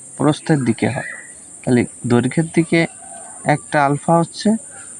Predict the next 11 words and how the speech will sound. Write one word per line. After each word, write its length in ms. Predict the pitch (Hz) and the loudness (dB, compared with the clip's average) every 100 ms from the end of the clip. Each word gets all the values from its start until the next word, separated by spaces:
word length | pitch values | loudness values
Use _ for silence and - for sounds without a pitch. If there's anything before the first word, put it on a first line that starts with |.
| - - - - 135 | -20 -20 -14 -2 0
এবং 200 | 143 170 226 - - - - - - - - - - - - - | 2 2 -2 -10 -20 -20 -20 -20 -20 -20 -20 -20 -20 -20 -14 -2
প্রস্থের 400 | 139 - - 180 170 | -2 0 0 0 2
দিকে 240 | 165 156 143 - - | 2 0 0 -4 -2
আরও 120 | 123 127 | -2 -2
একটি 160 | - 110 | -2 0
আলফা 220 | 98 - 117 | 0 0 -4
হচ্ছে, 240 | 117 - - - - - 131 | -4 -8 -12 -12 -20 -2 0
এর 80 | 135 | 2
জন্য 180 | 160 151 123 | 2 2 2
বিটা 240 | 123 120 147 - | 2 2 0 2
সমান 300 | 156 123 | 2 4